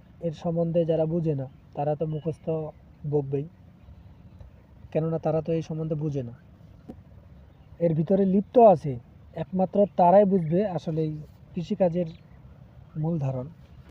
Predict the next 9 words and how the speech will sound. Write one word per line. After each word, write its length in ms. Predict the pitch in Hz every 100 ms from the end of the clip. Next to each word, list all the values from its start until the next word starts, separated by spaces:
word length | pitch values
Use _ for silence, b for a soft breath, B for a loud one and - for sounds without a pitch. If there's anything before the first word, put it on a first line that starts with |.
| - - - -
তাই 200 | 190 202
কৃষিকাজে 640 | 196 233 - 262 262 247 269
নামার 300 | 220 214 220
আগে 200 | 214 233
অবশ্যই 640 | 185 196 - 226 226 220 - - - - - - - - - - - - - - - -
বিষয়গুলো 520 | 190 170 208 202 208
মাথায় 300 | 180 170 180
রাখতে 240 | 160 -
হবে, 300 | 143 131 143